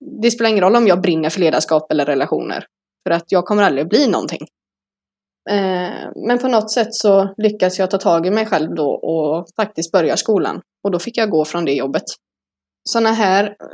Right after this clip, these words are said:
vad ska man säga, upplevelser och händelser, de är tyvärr inte jätteovanliga. Så att det var ju en i plåtslagargruppen som hade lagt ut någonting med en polisanmälan, någon som hade blivit förföljd på jobbet,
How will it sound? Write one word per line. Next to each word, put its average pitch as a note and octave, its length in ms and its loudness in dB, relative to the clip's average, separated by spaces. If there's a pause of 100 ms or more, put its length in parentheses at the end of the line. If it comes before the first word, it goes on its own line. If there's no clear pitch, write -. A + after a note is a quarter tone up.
(380)
vad A3+ 160 -4
ska G#3+ 100 -4
man G#3+ 100 0
säga, G#3+ 140 2
upplevelser G3+ 880 2 (520)
och F#3 280 4
händelser, G#3 840 0
de A3 200 2
är G3+ 140 2
tyvärr G3 500 2
inte G#3 240 0
jätteovanliga. F3 840 0 (340)
Så - 180 -2
att G#3 200 0 (280)
det G#3+ 80 4
var G#3 220 4
ju G#3 100 2
en E3 420 -4 (720)
i E3+ 200 2
plåtslagargruppen F3+ 840 2
som G#3 100 -2
hade F#3+ 120 2
lagt F#3 220 2
ut E3 160 -2
någonting D3 360 -4
med D2+ 320 -8 (240)
en A#2+ 300 -6 (340)
polisanmälan, F3+ 720 4
någon E3+ 180 0
som - 160 -4
hade C#3+ 360 -2
blivit E3+ 200 -6
förföljd G#3 420 2
på G#3 80 0
jobbet, G3 340 2